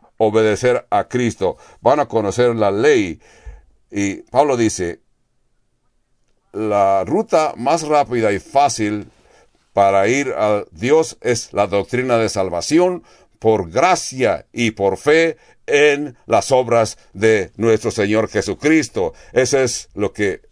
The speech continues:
Pablo quería aclarar. Veamos capítulos uno y dos para ver algunos versos. En los primeros dos capítulos, como ya mencioné, son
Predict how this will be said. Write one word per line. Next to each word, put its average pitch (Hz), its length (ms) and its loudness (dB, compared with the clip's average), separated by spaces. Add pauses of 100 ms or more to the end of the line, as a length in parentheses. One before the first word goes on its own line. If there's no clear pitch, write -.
(420)
Pablo 110 300 0
quería 107 280 0
aclarar. 87 460 -4 (960)
Veamos 151 920 0 (760)
capítulos 123 640 0
uno 117 260 0
y 104 60 -2
dos 143 320 0 (340)
para 98 260 0
ver 123 280 2
algunos 113 500 0
versos. 95 600 -4 (840)
En 110 100 -2
los 113 120 0
primeros 170 320 2
dos 190 240 0
capítulos, 117 960 -4 (220)
como 104 180 -4
ya 113 140 2
mencioné, 101 640 -2 (480)
son 131 640 -2